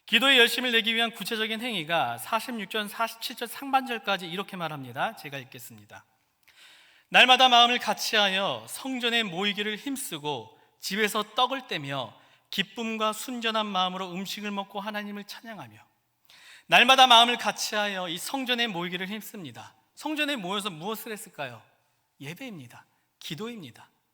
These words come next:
그리고 이 예배는 집으로까지 이어지게 됩니다. 집에서 모여 이들이 무엇을 했을까요? 기쁨과 순전한 마음으로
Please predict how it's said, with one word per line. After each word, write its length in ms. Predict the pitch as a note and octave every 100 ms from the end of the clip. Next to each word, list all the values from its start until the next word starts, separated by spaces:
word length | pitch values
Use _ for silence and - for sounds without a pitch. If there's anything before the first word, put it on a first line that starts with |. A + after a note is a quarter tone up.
| _ _ _ -
그리고 240 | A#3 B3
이 180 | A#3+ A3+
예배는 400 | A3 A#3 B3+ B3+
집으로까지 680 | - - G3+ C#4 C4+ C4+ A#3+
이어지게 340 | G3+ G#3 G#3
됩니다. 480 | G3+ F3 C#3 B2 - _ _ _ -
집에서 380 | A3 C#4+ C#4+
모여 220 | A#3 A#3+ A#3+
이들이 280 | G3+ A#3+
무엇을 420 | G3+ E3 A#3 B3 A3
했을까요? 520 | G3+ E3+ - A#2+ - _ _ _ _ -
기쁨과 540 | E3+ - A3+ A3 A3
순전한 560 | A3 C4+ B3+ A#3+ A#3 G#3
마음으로 540 | F3 F#3 F#3 F#3+